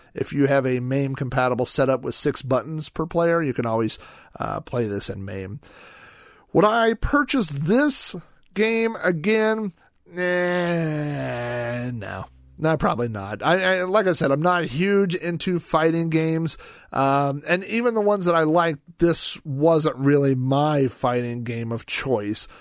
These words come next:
Uh, again, I was much more into, uh, Mortal Kombat than I was Street Fighter two. Um, it's funny that those games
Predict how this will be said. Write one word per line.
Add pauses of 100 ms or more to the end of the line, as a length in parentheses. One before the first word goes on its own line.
(220)
Uh,
again,
I
was
much
more
into,
uh,
Mortal
Kombat
than
I
was
Street
Fighter
two. (360)
Um,
it's
funny
that
those
games